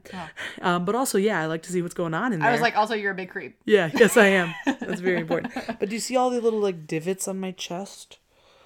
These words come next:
Speaker 2: All
Speaker 1: Uh-huh.
Speaker 2: those little holes.
Speaker 1: Yeah.
Speaker 2: Every single one of those is a new hole they popped in to do some sort of surgery.
Speaker 1: Wow.
Speaker 2: Yeah, it's fine. Um, so, um, I had,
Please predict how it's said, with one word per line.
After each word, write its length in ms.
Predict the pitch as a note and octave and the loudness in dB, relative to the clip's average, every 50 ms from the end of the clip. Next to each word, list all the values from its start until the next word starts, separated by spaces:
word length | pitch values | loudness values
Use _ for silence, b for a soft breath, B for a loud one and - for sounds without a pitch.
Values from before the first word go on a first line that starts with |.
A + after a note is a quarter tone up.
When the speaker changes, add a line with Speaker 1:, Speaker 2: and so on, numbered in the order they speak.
| b b b | b b b
Speaker 2:
All 140 | - - F3 | -6 -6 -4
Speaker 1:
Uh-huh. 100 | F3+ F#3+ | -2 -4
Speaker 2:
those 140 | F#3+ F3+ | -4 -4
little 200 | F#3+ G3 F#3+ F#3 | -4 -4 -4 -6
holes. 340 | D#3+ F3+ E3 D#3 - - F#3 F#3 | -8 -8 -10 -10 -10 -10 -12 -10
Speaker 1:
Yeah. 440 | F#3 F#3 F#3+ G3 G3 F#3 E3+ D#3+ F3 - b b b b b b b | -8 -8 -8 -8 -8 -10 -12 -14 -18 -20 b b b b b b b
Speaker 2:
Every 200 | b F3+ F#3 G3 | b -2 0 0
single 220 | F#3+ G3 F#3+ F#3 F#3 | -2 -2 -2 -2 -2
one 120 | G3 G#3 | -4 -4
of 60 | G#3 F#3 | -2 -2
those 220 | F3 F3 E3+ D#3+ | -2 -2 -4 -4
is 80 | D#3+ D#3+ | -6 -6
a 40 | |
new 160 | E3 F3 E3+ D#3 | -4 -4 -4 -4
hole 220 | E3+ F3+ F3 E3+ | -4 -4 -2 -2
they 120 | E3 D#3+ | -2 -4
popped 280 | D#3+ - F3 D#3+ D#3 - | -4 -6 -8 -8 -6 -6
in 120 | F3+ F3 | -8 -8
to 40 | E3 D#3 | -6 -6
do 120 | E3 E3 | -8 -8
some 160 | D#3 F3 E3+ | -8 -8 -10
sort 180 | D#3 - A2 A2+ | -10 -10 -12 -12
of 80 | D3+ | -12
surgery. 360 | - D3+ C#3+ - - - - - _ B B B B B B B B B | -12 -12 -12 -14 -14 -18 -20 -20 _ B B B B B B B B B
Speaker 1:
Wow. 440 | F3+ E3+ F3+ F#3+ G3 G3+ G3+ G3 F#3 | -16 -16 -14 -14 -14 -12 -10 -6 -4
Speaker 2:
Yeah, 160 | E4+ D#4 A#3 | -2 -2 -2
it's 100 | G3+ - | -4 -6
fine. 180 | - - - - _ - B B B B | -8 -14 -16 -16 _ -20 B B B B
Um, 360 | - F#3 G3+ G3 F3+ F3 F#3+ | -2 0 0 0 0 -2 -6
so, 400 | G3+ - - A#3 A3+ A3 A3 A3+ - B B B B B B | -8 -6 -4 0 0 0 0 -2 -4 B B B B B B
um, 280 | - G#3 G3 F#3+ F#3+ F#3 | -2 0 0 0 0 -2
I 60 | E3 G3 | -4 -6
had, 420 | F#3 E3+ F#3 A3 G#3+ G#3+ G3+ | -6 -6 -4 -4 -4 -4 -4